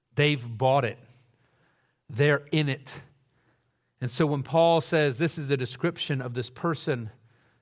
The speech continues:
they are rebellious. They're the enemies of God. They have nothing of truth to say. Stop looking for truth in there. Stop seeing glimmers of verses they may twist and use. One illustration I have, I remember a political figure,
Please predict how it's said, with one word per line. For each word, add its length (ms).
they 200
are 240
rebellious. 720
They're 100
the 200
enemies 320
of 100
God. 340
They 60
have 180
nothing 640
of 160
truth 320
to 120
say. 600
Stop 340
looking 300
for 120
truth 520
in 180
there. 280
Stop 300
seeing 300
glimmers 400
of 120
verses 360
they 120
may 160
twist 380
and 140
use. 400
One 180
illustration 580
I 100
have, 220
I 60
remember 220
a 40
political 480
figure, 480